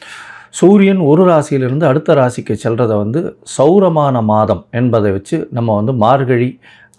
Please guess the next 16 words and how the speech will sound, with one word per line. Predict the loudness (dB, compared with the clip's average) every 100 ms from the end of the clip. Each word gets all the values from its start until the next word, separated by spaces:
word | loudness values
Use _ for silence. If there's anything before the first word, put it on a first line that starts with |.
| -4
அப்படின்ற | -2 0 0 -2 0
தனுர் | 0 2 2 0
மாசம் | 0 -2 -2 -6 -6
அப்படின்னு | -4 -4 -4
சொல்லக்கூடிய | -2 -2 -2 -2 -6 -4 -4 -4 -8 _ -20 -20 -20 _ -6
மார்கழி | 0 2 2 2 0
மாசத்தை | 0 -2 -2 -6 -8
கொண்டாடுறோம். | -8 -6 -6 -8 _ _ -20 -20 -20 -4
இந்த | 2 4 4
மார்கழி | 2 2 2 2 2
மாசம் | 0 0 -2 -2 -2
அப்படின்றது | -2 -2 -2 -2 -2
வந்து | -2 -2 -4 -6 _ _ _ _ -10 -2
தட்சிணாயனத்தின் | -2 -2 0 2 2 0 -2 -4 -8 -8
கடைசி | -6 -2 -2 -2 -2 -2
மாசம், | -4 -6 -8